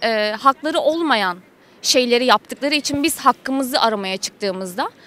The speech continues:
e, erkek, e, devlet şiddetine maruz kalmamız öfkemizi daha da perçinliyor.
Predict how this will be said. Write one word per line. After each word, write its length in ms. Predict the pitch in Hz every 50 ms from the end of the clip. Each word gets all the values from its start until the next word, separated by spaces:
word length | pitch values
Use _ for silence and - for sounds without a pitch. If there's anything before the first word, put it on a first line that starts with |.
| - - - - - -
e, 100 | - 226
erkek, 720 | 220 208 214 202 240 247 - - 392 - - - - 262 - _
e, 240 | - 226 220 208 202
devlet 260 | 233 233 226 262 330 - _ _ _
şiddetine 440 | 196 202 202 - - 208 202 190 185
maruz 480 | 185 208 214 208 202 208 214 - -
kalmamız 540 | - 247 208 196 196 196 202 269 403 - -
öfkemizi 500 | - 240 233 - 294 285 311 302 330 220
daha 180 | 233 226 226 196
da 60 | 196
perçinliyor. 640 | - - 180 185 - - - 185 180 175 175 185